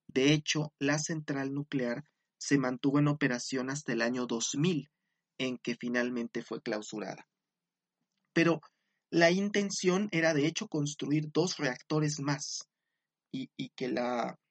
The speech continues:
la central contara con un total de seis reactores. Bien, el accidente nuclear sucedió a la una veintitrés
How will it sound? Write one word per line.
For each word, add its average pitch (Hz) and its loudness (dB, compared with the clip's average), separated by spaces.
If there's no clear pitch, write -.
la 143 2
central 151 0
contara 131 0
con 123 -2
un 127 -6
total 131 -2
de 120 -2
seis 165 -2
reactores. - -10
Bien, 139 4
el 180 4
accidente 254 2
nuclear 185 0
sucedió 165 0
a 147 0
la 151 6
una 214 2
veintitrés 156 -2